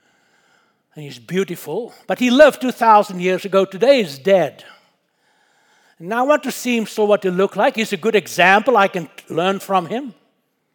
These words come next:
And I want my children to learn about him. He's a good teacher, moral example. But he's a stuffed,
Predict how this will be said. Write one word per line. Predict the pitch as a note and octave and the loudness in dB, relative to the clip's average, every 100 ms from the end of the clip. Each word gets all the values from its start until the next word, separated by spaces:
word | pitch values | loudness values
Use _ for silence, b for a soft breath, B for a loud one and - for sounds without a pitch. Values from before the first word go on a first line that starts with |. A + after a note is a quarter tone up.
| _ _ _ _ _ _ _ _ _ _ _ _ _ _ _ _ _ _ - | _ _ _ _ _ _ _ _ _ _ _ _ _ _ _ _ _ _ -12
And | F3+ D#3+ D#3+ - - | -8 -8 -10 -16 -6
I | E3+ | -6
want | F3+ | -4
my | F3 | -6
children | - G3+ F#3+ F#3 | -4 -4 -4 -6
to | - | -6
learn | D#3+ E3 E3+ | -4 -2 -4
about | C3 E3 G3+ - | 0 2 2 -2
him. | E3+ C4+ B3 b b b _ _ _ _ - | -10 -10 -12 b b b _ _ _ _ -16
He's | D#3+ | -14
a | D#3+ | -12
good | C3+ F#3 | -10 -10
teacher, | - F3 E3 - B3+ E3+ | -10 -12 -12 -14 -16 _
moral | - D3 D#3+ D#3+ | -8 -6 -6 -8
example. | C#3 D3 C3+ C3+ F3+ A3 _ _ _ _ _ _ _ _ _ - | -12 -14 -14 -16 -20 -20 _ _ _ _ _ _ _ _ _ -4
But | A#3 | -2
he's | C#4 | -2
a | C#4+ | -6
stuffed, | - - C#4+ C4+ - - - | -8 -4 0 0 -2 -20 -20